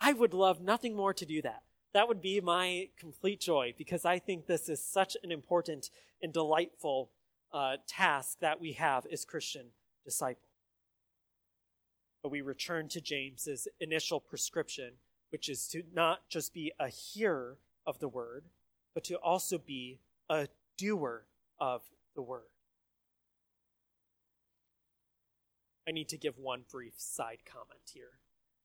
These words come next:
I've, I've been reading a book by a church historian, and he's tracing the development of Christianity over time.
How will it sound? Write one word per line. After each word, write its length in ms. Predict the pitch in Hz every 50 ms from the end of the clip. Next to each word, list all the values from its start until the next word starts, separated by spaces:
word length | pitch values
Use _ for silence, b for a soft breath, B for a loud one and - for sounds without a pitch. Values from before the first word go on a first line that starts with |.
| _ _ -
I've, 160 | 180 190 - _ _ -
I've 120 | 190 -
been 260 | 240 208 180 170 180 - _
reading 340 | 160 156 160 170 170 185 175
a 60 | 151
book 380 | 131 - 135 131 139 147 - - - - - - - -
by 140 | - 170 151
a 140 | 143 139 131 - _ _ _ _ _ _ _ _ _ _ _
church 240 | - - 175 - -
historian, 640 | 165 147 - - - 151 135 135 135 139 139 139 143 147 - _ _ _ _ _ _ _ _
and 280 | 190 165 151 147 143 -
he's 240 | - - 185 - -
tracing 420 | - 214 196 - - 196 175 156
the 100 | 147 151
development 540 | 131 156 - - 147 156 165 165 156 151 - 160
of 100 | 147 -
Christianity 920 | - - 170 - - - 143 139 127 127 127 127 117 117 120 117 117 110 _ _ _ _ -
over 220 | 147 131 - 123
time. 260 | - - - - 120